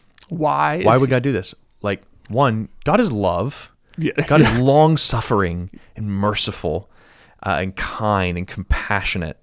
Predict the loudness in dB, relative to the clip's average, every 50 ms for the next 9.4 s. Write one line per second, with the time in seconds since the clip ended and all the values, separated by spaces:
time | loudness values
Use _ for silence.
0 | _ -6 -4 -2 -2 -2 -4 -4 -6 -12 _ _ -20 _ -10 -10 -8 -4 0 2
1 | 2 4 4 4 4 6 6 6 4 2 0 -2 -4 -6 -8 -10 -12 -12 -12 -14
2 | -18 _ _ _ _ _ _ _ _ _ -2 2 2 4 2 2 0 -4 -4 -6
3 | -4 -4 -4 -4 -2 0 0 0 0 -4 -10 -14 -6 -2 0 0 2 2 0 0
4 | -2 -6 -10 -14 -14 -18 _ _ _ -20 -20 -20 -20 -20 -8 -2 0 0 2 2
5 | 0 0 2 2 4 4 2 2 0 0 0 -2 -2 -4 -6 -6 -6 -4 -2 -2
6 | -2 -2 -2 -2 -4 -4 -8 _ -6 -4 -2 -2 -2 -2 -4 -6 -10 -12 -12 -12
7 | -18 -20 _ _ _ _ _ _ _ _ _ _ _ 0 0 2 0 0 2 2
8 | 0 2 2 4 4 4 4 4 4 4 4 2 2 2 2 2 2 2 2 2
9 | 0 0 0 -2 -2 -4 -6 -8